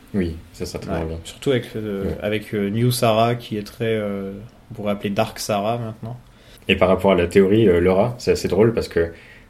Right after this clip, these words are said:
Speaker 1: euh, justement, quand, dans Firewalk With Me,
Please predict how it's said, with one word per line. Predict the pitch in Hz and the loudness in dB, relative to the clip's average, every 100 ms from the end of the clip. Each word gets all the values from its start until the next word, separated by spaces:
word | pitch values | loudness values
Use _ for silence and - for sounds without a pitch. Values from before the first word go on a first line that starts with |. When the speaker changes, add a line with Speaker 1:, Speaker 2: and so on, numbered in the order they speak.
| - | -8
Speaker 1:
euh, | 82 85 82 80 80 80 78 80 | -2 0 0 0 -2 -2 -2 -4
justement, | 80 95 95 104 | -2 0 2 0
quand, | - 85 82 80 80 78 | -2 -6 -4 -6 -8 -8
dans | 87 - | -6 -2
Firewalk | 95 92 87 95 | 2 2 2 0
With | |
Me, | 87 | -2